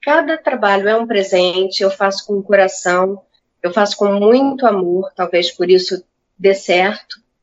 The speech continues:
né? E é isso, gente. Ritinha falou tudo. Prestigiem a dublagem de boa qualidade. Reclamem quando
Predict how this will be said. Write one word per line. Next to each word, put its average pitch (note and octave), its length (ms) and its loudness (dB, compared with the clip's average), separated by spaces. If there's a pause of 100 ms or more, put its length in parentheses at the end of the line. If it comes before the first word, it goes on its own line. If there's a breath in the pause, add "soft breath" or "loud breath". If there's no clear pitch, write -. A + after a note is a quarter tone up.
(180)
né? G3 420 0 (420)
E C4+ 380 -2
é E4+ 680 2
isso, D4+ 220 -4
gente. G#3+ 560 2 (300)
Ritinha C4 540 0
falou C4+ 320 0
tudo. A3 320 -2
Prestigiem A#3+ 1000 -2
a A3+ 40 2
dublagem G3 1080 0
de G#3 300 -10
boa A#3 400 4
qualidade. F#3 1040 -2 (400 soft breath)
Reclamem A#3 1160 2
quando G3 440 0